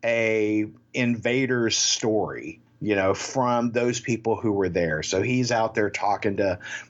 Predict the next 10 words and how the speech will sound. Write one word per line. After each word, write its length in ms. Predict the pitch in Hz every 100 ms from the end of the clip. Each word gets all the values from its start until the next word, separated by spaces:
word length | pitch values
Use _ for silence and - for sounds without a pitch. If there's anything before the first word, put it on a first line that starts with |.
| -
to, 460 | - 107 101 101 87
you 100 | 107
know, 60 | 104
not 280 | 113 117
just 200 | 123 123
Captain 380 | - 113 107 101
America, 640 | 101 107 117 104 104 98 95
but 180 | 104 -
also, 800 | 110 110 - 113 104 101 98 98 - - - -
uh, 400 | 107 95 92